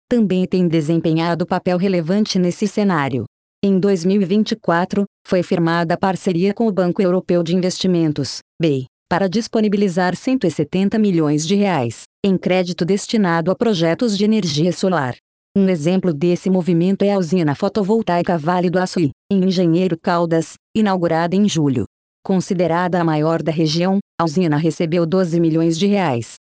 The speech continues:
em financiamento do B D M G e opera em uma área de quatro hectares. O empreendimento gerou empregos e renda local durante a implantação. É de fato uma fazenda solar, como muitos dizem. E além de gerar dividendos,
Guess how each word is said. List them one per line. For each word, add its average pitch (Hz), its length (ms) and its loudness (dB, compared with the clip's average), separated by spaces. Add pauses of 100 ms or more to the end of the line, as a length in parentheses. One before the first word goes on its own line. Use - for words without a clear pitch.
(120)
em 190 140 2
financiamento 190 800 0
do 160 100 -2
B 175 120 0
D 160 100 0
M 180 240 2
G 170 160 0
e 190 80 2
opera 185 300 0
em 185 100 4
uma 185 180 0
área 196 240 2
de 165 120 -2
quatro 208 360 -2
hectares. 156 640 -2 (400)
O 208 60 2
empreendimento 190 800 2
gerou 175 360 2
empregos 165 460 0
e 185 60 0
renda 180 400 0
local 160 360 0
durante 175 380 0
a 175 60 0
implantação. 165 800 -2 (400)
É 202 80 2
de 220 120 -2
fato 175 320 -2
uma 185 180 2
fazenda 208 560 0
solar, 165 440 0 (220)
como 214 240 2
muitos 170 420 0
dizem. 170 480 0 (380)
E 202 120 2
além 190 320 2
de 180 100 -2
gerar 185 400 0
dividendos, 165 800 -2